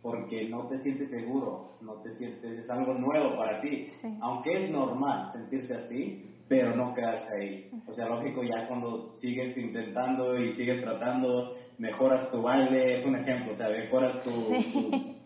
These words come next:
Speaker 1: tu, tus pasos, entonces te sientes más, este, oh, man,
Speaker 2: Más
Speaker 1: me siento
Speaker 2: confiado,
Speaker 1: más, este,
Speaker 2: más,
Speaker 1: cómodo,
Speaker 2: sí,
Speaker 1: más
Speaker 2: cómodo,
Speaker 1: cómodo,
Speaker 2: sí,
Speaker 1: más,
Speaker 2: sí.
Speaker 1: este, seguro de ti mismo.
Speaker 2: Sí,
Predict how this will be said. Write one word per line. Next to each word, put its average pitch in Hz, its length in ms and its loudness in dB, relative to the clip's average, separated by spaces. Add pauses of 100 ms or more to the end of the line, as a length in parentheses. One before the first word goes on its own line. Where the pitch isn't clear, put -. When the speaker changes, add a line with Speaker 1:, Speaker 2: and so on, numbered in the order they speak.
(360)
Speaker 1:
tu, 123 60 -6
tus 120 100 -4
pasos, 147 480 2
entonces 127 380 0
te 120 80 -2
sientes 123 360 0
más, 127 320 -4
este, 104 720 0
oh, - 220 -12
man, - 340 -4
Speaker 2:
Más 226 180 -2
Speaker 1:
me - 60 -8
siento 262 200 0
Speaker 2:
confiado, 247 640 10
Speaker 1:
más, - 20 -2
este, 240 160 4
Speaker 2:
más, 196 80 6
Speaker 1:
cómodo, - 380 2 (140)
Speaker 2:
sí, 240 440 -2
Speaker 1:
más 127 160 4
Speaker 2:
cómodo, 147 360 4
Speaker 1:
cómodo, 117 160 4
Speaker 2:
sí, 120 60 0
Speaker 1:
más, 127 220 2
Speaker 2:
sí. 135 80 2
Speaker 1:
este, 117 520 -2
seguro - 560 4
de 143 100 4
ti 135 160 4
mismo. 117 500 -2
Speaker 2:
Sí, - 60 -10